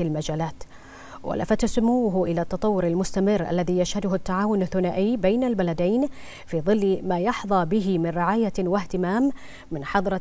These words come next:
صاحب الجلالة الملك حمد بن عيسى آل خليفة ملك البلاد المعظم حفظه الله ورعاه، وصاحب الجلالة الملك تشارلز الثالث ملك المملكة المتحدة لبريطانيا العظمى وإيرلندا الشمالية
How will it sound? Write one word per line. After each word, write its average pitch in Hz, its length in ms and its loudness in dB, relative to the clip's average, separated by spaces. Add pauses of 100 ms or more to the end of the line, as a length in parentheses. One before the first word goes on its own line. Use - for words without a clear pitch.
(140)
صاحب 208 460 -2
الجلالة 190 640 0 (400)
الملك 170 360 0
حمد 190 380 -2
بن 160 140 -2
عيسى 170 340 0
آل 185 320 0
خليفة 226 520 -2
ملك 240 300 -2
البلاد 175 340 0
المعظم 208 500 0
حفظه 170 440 -4
الله 165 260 0
ورعاه، 170 400 0 (500)
وصاحب 262 520 4
الجلالة 180 680 0
الملك 180 340 0
تشارلز 220 440 0
الثالث 208 680 -2
ملك 214 420 0
المملكة 175 540 0
المتحدة 190 560 -2
لبريطانيا 175 600 0
العظمى 185 360 0
وإيرلندا 170 640 0
الشمالية 196 640 0